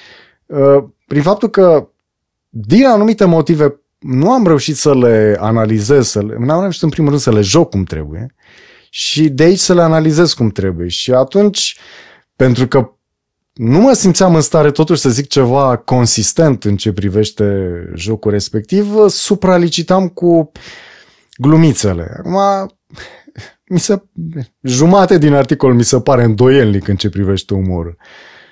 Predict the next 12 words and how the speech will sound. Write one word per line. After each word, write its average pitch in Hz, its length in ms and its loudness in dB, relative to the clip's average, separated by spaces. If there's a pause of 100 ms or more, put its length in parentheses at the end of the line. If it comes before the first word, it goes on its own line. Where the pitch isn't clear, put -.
(100)
E 240 300 0 (320)
așa, 190 560 0 (260)
ca - 140 0
o 139 80 4
chestie 151 300 2
din 123 220 2
trecut, 135 420 0
o 233 80 0
privesc 233 420 -2
cu 208 120 -6
amuzament, 196 680 2
dar, 127 280 0